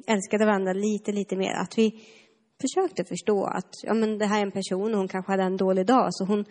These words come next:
hon hatar inte mig bara för att hon inte tittar på mig och bekräftar mig jättemycket just nu.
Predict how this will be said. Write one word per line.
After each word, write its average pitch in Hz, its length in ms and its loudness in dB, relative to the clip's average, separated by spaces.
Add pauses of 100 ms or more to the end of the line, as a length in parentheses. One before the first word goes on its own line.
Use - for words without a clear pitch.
(380)
hon 180 100 -4
hatar 196 380 2
inte 196 220 -2
mig 247 320 2
bara 226 260 0
för 220 140 -4
att 214 140 -2
hon 233 120 0
inte 220 180 0
tittar 226 260 0
på 226 100 -2
mig 214 160 2
och 202 60 0
bekräftar 220 380 -2
mig 226 140 4
jättemycket 262 480 4
just 175 160 -2
nu. 185 160 -6